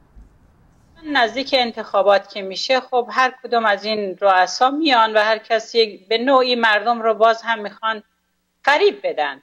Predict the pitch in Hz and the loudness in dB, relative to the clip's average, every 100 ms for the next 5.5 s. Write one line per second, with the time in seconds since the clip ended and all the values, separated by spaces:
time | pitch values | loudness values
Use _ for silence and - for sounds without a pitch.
0 | - 311 349 370 381 349 247 220 226 240 | -4 -2 4 4 4 2 -2 0 0 0
1 | 233 185 - 208 196 202 202 233 254 214 | -2 -8 0 2 2 0 -2 -2 -2 -2
2 | 202 185 208 214 202 190 - 196 208 233 | -2 0 0 0 -2 -6 -8 -8 -2 -2
3 | 220 214 277 269 - 170 143 151 156 151 | -2 -2 2 2 0 -6 -4 -2 0 -2
4 | - 175 165 160 170 175 156 - _ _ | -4 -10 -2 0 2 2 0 -4 _ _
5 | _ _ 226 220 | _ _ -2 -2